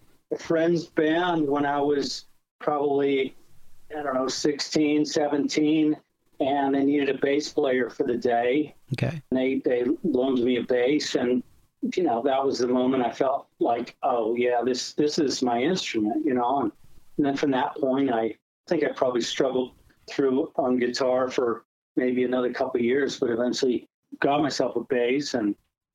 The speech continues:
Speaker 1: and, you know, played bass in a couple bands of, of, you know, no consequence, you know, a cover band and
Speaker 2: Okay.
Speaker 1: with people I worked with and,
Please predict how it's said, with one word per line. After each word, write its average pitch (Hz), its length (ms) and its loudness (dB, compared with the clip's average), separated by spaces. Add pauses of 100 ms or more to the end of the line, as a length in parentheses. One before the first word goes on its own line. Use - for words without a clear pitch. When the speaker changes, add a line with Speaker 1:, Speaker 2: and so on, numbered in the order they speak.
Speaker 1:
and, 120 480 0 (300)
you 170 80 0
know, - 80 -2
played 135 280 -2
bass 127 300 0
in 123 80 0
a 110 40 -2
couple 123 480 -2 (320)
bands 143 480 0
of, 123 340 -4
of, 123 480 -4 (440)
you 226 100 0
know, 131 120 2
no 127 200 2
consequence, 127 720 0
you 127 60 0
know, 123 280 2
a - 40 -6
cover 127 280 0
band 127 580 0
and 104 300 0
Speaker 2:
Okay. 123 300 -2 (100)
Speaker 1:
with 113 260 -4
people 131 240 0
I 123 100 2
worked 117 400 0
with 120 480 0
and, 92 220 -2